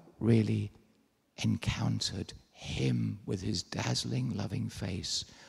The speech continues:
looking at you and me and saying, "This is my daughter,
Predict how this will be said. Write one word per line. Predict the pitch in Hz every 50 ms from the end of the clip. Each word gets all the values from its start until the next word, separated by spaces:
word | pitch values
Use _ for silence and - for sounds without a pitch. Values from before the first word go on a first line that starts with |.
| - - - _
looking | - 120 110 - - 117 117 120
at | 123 -
you | - 101 101 98 98
and | 92 90
me | 95 95
and | 92 90 87 -
saying, | - - 95 92 90 90 90 85 - - - - - - - - - - - - - - _ _ _ _ _ _ _
"This | - - - -
is | - - -
my | - - - - -
daughter, | - - - - - - - - - - -